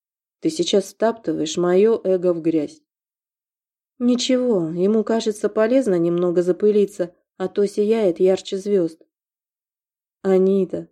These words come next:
что за вредина? Сам ты несносный. Засмеялась я в одночасье, чувствуя, как возвращаются легкость, возбуждение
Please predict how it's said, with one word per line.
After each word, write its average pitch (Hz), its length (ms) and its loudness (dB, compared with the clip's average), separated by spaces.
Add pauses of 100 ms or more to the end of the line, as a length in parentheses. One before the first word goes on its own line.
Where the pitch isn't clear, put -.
что - 380 -2
за 180 180 2
вредина? 165 580 0 (800)
Сам 349 280 0
ты 262 120 2
несносный. 185 800 -2 (540)
Засмеялась 220 760 2
я 233 200 0
в 208 40 -8
одночасье, 196 720 0
чувствуя, 185 540 -2
как 185 200 0
возвращаются 196 800 0
легкость, 214 540 0
возбуждение 175 800 0